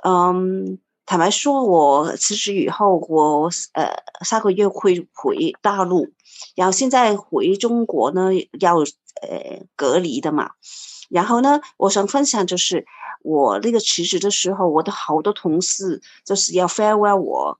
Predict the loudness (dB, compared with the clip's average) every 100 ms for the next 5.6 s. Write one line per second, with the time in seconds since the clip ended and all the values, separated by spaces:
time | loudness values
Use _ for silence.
0 | _ -2 0 0 0 -2 -2 0 -2 -2
1 | -6 -6 -8 -6 -2 0 0 -4 -6 -6
2 | -6 -2 -2 0 -2 -2 0 0 0 -2
3 | 2 4 4 2 -4 -6 -2 -2 -2 -8
4 | -14 -2 0 0 -2 -2 -4 0 0 2
5 | 0 -4 -4 -4 0 -2